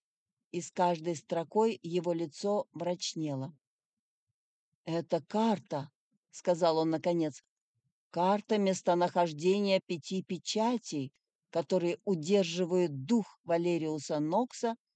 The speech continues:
в загробном мире. И кто-то их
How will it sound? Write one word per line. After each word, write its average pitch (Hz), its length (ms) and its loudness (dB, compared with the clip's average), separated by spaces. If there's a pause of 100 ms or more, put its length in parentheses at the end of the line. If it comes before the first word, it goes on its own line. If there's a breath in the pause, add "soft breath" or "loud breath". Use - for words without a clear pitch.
(160)
в 156 60 -10
загробном 170 680 0
мире. 151 460 -2 (960)
И 170 120 -2
кто-то 208 600 -2
их 185 400 -4